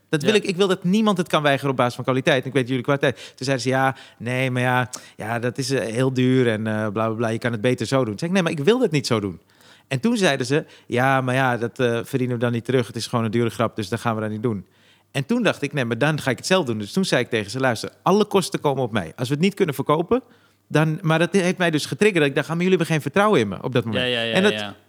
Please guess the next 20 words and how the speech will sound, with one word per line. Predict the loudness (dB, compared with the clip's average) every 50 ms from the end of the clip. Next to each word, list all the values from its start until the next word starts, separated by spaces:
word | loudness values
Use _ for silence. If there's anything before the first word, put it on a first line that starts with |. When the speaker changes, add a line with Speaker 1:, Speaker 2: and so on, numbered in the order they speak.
| _ _
Speaker 1:
misschien | -4 -4 -2 0 -2 -2 -2 -2 -2
hadden | -2 0 0 0
ze | 0
wel, | 2 0 2
dat | 2 0 2
weet | 2 2 2
ik | 0
niet, | 0 -2 -4 -4 -8 -14 -20 _ _
maar | -4 -2
zo | 0 0 0 0
voelde | 0 -2 -2 0 0 0
het | 0 0
voor | 0 0 0
mij. | 2 0 0
En | -2 -4
dat | -8 -12 -6
Speaker 2:
Tuurlijk. | -2 0 2 2 2
Speaker 1:
maakte | 2 0 0 0 0
mij | 0 2
boos. | 2 2 2 2 0 -4 -10